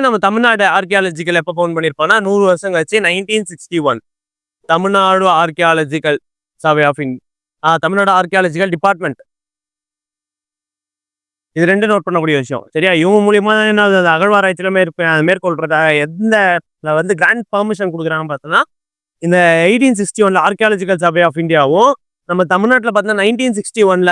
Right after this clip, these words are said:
தமிழ்நாடு ஆர்கியாலஜிக்கல் டிபார்ட்மெண்ட். ஓகேவா? இதுதான் அதுக்கான ஹெட். சரி, அடுத்தது, இந்த நாகரிகம் சிந்து நதிக்கு அப்பாலும் பரவியுள்ளதால் சிந்து சமவெளி நாகரிகம் என்று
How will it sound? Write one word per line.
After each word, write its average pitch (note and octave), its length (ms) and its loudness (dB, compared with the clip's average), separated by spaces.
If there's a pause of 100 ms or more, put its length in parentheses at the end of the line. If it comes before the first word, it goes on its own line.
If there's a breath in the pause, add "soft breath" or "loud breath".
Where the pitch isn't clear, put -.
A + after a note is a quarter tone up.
(100)
தமிழ்நாடு G3+ 600 0
ஆர்கியாலஜிக்கல் F#3 760 -2
டிபார்ட்மெண்ட். E3+ 560 -2 (100)
ஓகேவா? D3 320 0
இதுதான் E3 380 0
அதுக்கான D3 360 -4
ஹெட். C#3 260 -2 (840)
சரி, C#3+ 220 -2 (1080)
அடுத்தது, G3+ 380 0 (300)
இந்த G3+ 220 -2
நாகரிகம் A#3+ 500 0
சிந்து B3+ 240 0
நதிக்கு G#3+ 340 0
அப்பாலும் G3 400 0
பரவியுள்ளதால் E3+ 720 0
சிந்து B3+ 360 0
சமவெளி F#3 400 0
நாகரிகம் E3 600 0
என்று E3 360 -2